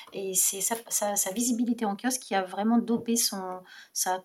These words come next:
le fait d'avoir des abonnés. Mais je pense que, euh, c'est, c'est, voilà, c'est plus compliqué en France de, de faire vivre un magazine comme ça en kiosque, voire même impossible, je pense, euh, quand on sait comment ça fonctionne. Euh, on a,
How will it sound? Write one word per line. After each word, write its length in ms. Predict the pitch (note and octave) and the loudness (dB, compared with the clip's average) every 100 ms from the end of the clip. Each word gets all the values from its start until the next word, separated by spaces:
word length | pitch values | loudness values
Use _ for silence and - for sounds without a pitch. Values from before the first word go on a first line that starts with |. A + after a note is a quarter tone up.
| - | -8
le 280 | A#3 - G#3 | -8 -6 -4
fait 140 | A3+ | -4
d'avoir 280 | G#3+ G3+ G3+ | -2 0 0
des 160 | G3 G3 | -2 -6
abonnés. 360 | F#3+ F#3+ F#3+ | -8 -12 -12
Mais 120 | F#3 | -10
je 120 | F#3+ - | -10 -4
pense 180 | B3 | -4
que, 400 | - A3+ G#3+ G#3 G3+ - - - - - | -2 -4 -4 -6 -10 -18 -20 -20 -16 -8
euh, 180 | G3 F#3 | -6 -4
c'est, 180 | F#3 - | -6 -8
c'est, 240 | - A3 - | -8 -8 -6
voilà, 200 | G3+ F3 | -8 -6
c'est 140 | - | -8
plus 140 | - B3+ | -8 -2
compliqué 380 | B3 B3+ A#3+ G#3+ | -2 -2 -2 -2
en 80 | |
France 400 | G3 G#3+ G#3+ - | -2 -2 -2 -4
de, 220 | G3 F#3 F3+ | -6 -10 -10
de 100 | F3+ | -10
faire 220 | F#3+ F3 | -12 -10
vivre 280 | F#3+ G#3+ F#3 | -6 -4 -2
un 140 | F3+ | -4
magazine 540 | F3+ F3+ F3+ F#3 F3+ F3+ | -6 -10 -12 -12 -14 -14
comme 160 | F3+ | -8
ça 200 | F3 F#3 | -4 -4
en 160 | F3 E3+ | -4 -6
kiosque, 300 | - G#3+ G#3+ | -6 -6 -6
voire 120 | F#3 | -8
même 140 | G3 G3 | -8 -8
impossible, 500 | G3 F#3 - F#3+ G3 | -8 -4 -4 -6 -14
je 120 | - | -16
pense, 380 | E3+ F#3 - - - - - - - F3+ | -12 -8 -8 -8 -16 -12 -12 -14 -10 -6
euh, 100 | F3 | -6
quand 240 | F3 E3+ | -8 -10
on 40 | |
sait 180 | F3 - | -8 -8
comment 200 | - F#3 | -10 -10
ça 140 | F3+ F3 | -10 -10
fonctionne. 480 | F3+ E3+ F3+ G3 G3 _ - - - - | -10 -6 -6 -8 -14 _ -20 -20 -20 -8
Euh, 960 | F3+ F3 E3+ E3+ E3+ E3+ E3 E3+ E3+ E3+ - - - | -4 -4 -4 -6 -6 -8 -8 -10 -10 -12 -14 -16 -12
on 120 | |
a, 60 | F#3 | -6